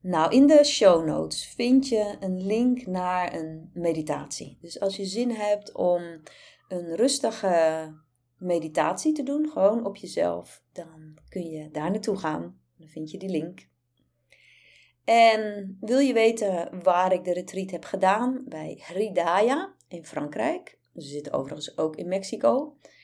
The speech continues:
Ehm, dan vind je ook hieronder daar de,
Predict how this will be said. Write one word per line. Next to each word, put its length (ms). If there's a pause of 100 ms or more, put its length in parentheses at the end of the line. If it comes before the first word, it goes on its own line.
(540)
Ehm, 400 (460)
dan 420
vind 200
je 100
ook 240
hieronder 680
daar 380 (400)
de, 460